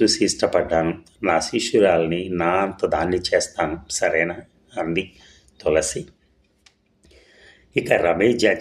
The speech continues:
చాలా శ్రద్ధగా నేర్చుకుంటోంది. ఆ అమ్మాయి ఏకసంధాగ్రాహిలా చెప్పిన వెంటనే అట్టే ముద్రలు పట్టేసి చేసి చూపిస్తూ ఉంటే తులసి ముచ్చట పడిపోయింది. తన అంచనా తప్పు కాలేదు. ఈ పిల్ల గొప్ప నాట్యకారిణవుతుంది.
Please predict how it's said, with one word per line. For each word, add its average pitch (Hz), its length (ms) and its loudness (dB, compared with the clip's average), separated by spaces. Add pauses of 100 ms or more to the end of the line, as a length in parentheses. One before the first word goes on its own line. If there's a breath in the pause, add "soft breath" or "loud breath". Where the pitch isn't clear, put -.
చాలా 85 180 0
శ్రద్ధగా 92 600 0
నేర్చుకుంటోంది. 87 1040 0
ఆ 85 160 2
అమ్మాయి 85 440 2
ఏకసంధాగ్రాహిలా 90 1120 0
చెప్పిన 104 480 0
వెంటనే 87 460 0
అట్టే 87 640 0 (880)
ముద్రలు 95 720 2 (480)
పట్టేసి 101 840 0 (160)
చేసి - 340 0
చూపిస్తూ 110 600 0
ఉంటే 92 380 2
తులసి 92 440 0
ముచ్చట 90 480 -2
పడిపోయింది. 92 760 -2 (500 soft breath)
తన 82 100 0
అంచనా 87 500 0
తప్పు - 360 0
కాలేదు. 90 520 2 (220)
ఈ 104 80 4
పిల్ల 85 320 4
గొప్ప 82 400 2
నాట్యకారిణవుతుంది. 90 1300 -2